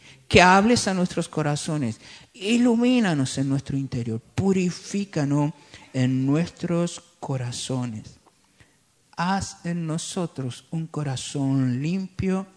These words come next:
y un espíritu recto dentro de nuestras vidas. Gracias, Señor, gracias, Jesús, porque tú nos has llamado solo a brillar,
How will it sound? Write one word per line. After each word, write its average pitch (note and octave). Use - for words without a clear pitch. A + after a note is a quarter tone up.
y -
un D3
espíritu E3
recto B2+
dentro B2
de G2
nuestras -
vidas. -
Gracias, G3
Señor, F3
gracias, F3
Jesús, -
porque D#3+
tú E3+
nos F3+
has F#3+
llamado G3
solo B3
a G#3
brillar, G#3